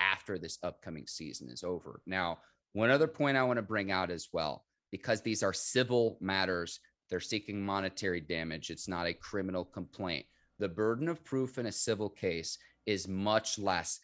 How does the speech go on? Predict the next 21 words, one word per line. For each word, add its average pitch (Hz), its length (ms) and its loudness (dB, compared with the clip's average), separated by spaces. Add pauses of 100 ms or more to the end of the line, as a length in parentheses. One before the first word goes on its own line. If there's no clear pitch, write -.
(200)
than 92 220 0
that 92 340 0 (320)
of 82 400 0
a 87 80 -2
criminal 98 460 0
case. - 380 -6
In 85 80 -6
a - 40 -10
criminal 123 380 -2
case, 117 500 -2 (480)
to - 80 -6
find 113 340 4
someone 117 260 0
guilty, 107 340 2
it 95 80 6
has 92 140 2
to 98 60 -6
be 95 140 -2
beyond 90 420 0
a 90 40 -4
reasonable 82 500 -6